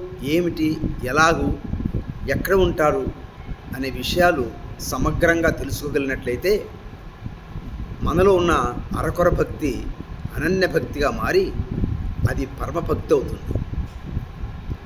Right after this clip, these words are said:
ఇదే మహాజ్ఞానులు, ప్రవక్తలు,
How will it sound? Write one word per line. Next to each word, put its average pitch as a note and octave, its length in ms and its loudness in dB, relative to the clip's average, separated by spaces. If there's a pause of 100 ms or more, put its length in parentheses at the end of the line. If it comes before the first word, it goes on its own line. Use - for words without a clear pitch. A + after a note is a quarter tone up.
(140)
ఇదే F3 200 8 (800)
మహాజ్ఞానులు, D#3 880 4 (2000)
ప్రవక్తలు, F3 540 4